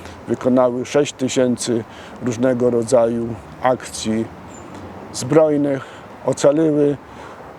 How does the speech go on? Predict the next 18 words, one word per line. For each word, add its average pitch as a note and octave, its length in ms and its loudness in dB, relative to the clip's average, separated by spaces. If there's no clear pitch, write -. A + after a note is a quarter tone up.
życie B2+ 400 2
setek A#2 440 2
tysięcy A#2 680 -2
ludzi. G#2 460 -2
Zniweczyły D3+ 1120 2
też C#3+ 320 2
niemiecki C3+ 600 2
Generalny B2+ 720 2
Plan A#2+ 380 -2
Wschodni D3 680 0
eksterminacji B2+ 920 2
ludności A2 720 -2
polskiej C#3 560 0
i C3 240 6
zniemczenia, A2+ 920 0
y, - 20 -6
zamojsz-, B2 400 2
zamojszczyzny. A2+ 840 -2